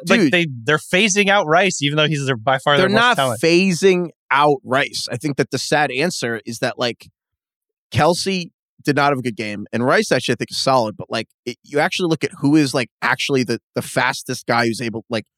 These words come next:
Speaker 2: route running ability is, like, dude, I think Wa-, unfortunately, I think Watson's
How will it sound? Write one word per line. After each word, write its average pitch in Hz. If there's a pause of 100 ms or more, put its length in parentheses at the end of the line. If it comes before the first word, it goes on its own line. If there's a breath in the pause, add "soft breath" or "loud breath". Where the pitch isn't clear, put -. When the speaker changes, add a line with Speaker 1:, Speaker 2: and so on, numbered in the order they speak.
(140)
Speaker 2:
route 117
running 170
ability 190
is, 151
like, - (220)
dude, 180
I 139
think 208
Wa-, 160
unfortunately, 156
I -
think 202
Watson's 185